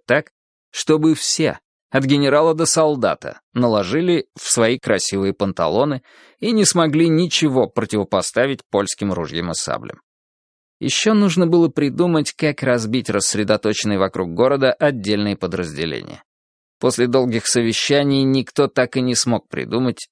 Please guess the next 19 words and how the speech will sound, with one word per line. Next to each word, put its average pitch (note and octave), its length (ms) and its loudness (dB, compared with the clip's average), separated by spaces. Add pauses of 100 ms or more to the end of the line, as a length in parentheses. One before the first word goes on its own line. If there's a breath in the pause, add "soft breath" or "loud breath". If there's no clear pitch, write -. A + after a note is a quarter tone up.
ничего A#2 560 2
сколь-либо F#2+ 560 0
вразумительного. F2 920 -6 (1120)
Шестнадцатого D3+ 680 0
ноября, B2+ 520 2 (180)
уже C3 280 0
под A#2+ 260 0
утро, A#2 460 -4
совершенно C#3+ 560 0
измотанный B2 580 0
Януш B2 400 0
удалился A#2 460 0
в A#2 40 -6
свои A#2+ 240 0
покои, F2+ 720 -2
где G#2 320 0
его F2+ 220 0
дожидалась G2 680 -2
Бася. - 420 -6